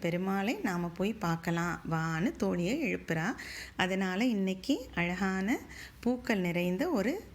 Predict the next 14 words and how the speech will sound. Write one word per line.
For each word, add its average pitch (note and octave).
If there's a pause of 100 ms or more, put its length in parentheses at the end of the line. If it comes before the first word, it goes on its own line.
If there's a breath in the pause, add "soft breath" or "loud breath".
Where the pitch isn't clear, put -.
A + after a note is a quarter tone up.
(340)
தடாகம் F3+
வரைஞ்சிருக்கேன். E3+ (580 loud breath)
அங்க F#3+
நடுவுல F#3 (220)
பெருமாள் F#3+
சங்கும் G#3
சக்கரமும் G3
ஏந்தி F#3+ (760 loud breath)
பார்த்துட்ருக்காரு. F3
அந்த F3+ (380)
தடாகத்துல G3
நடுவுல F#3+ (1040 loud breath)
செங்கழுநீர் G#3+
பூக்கள் G3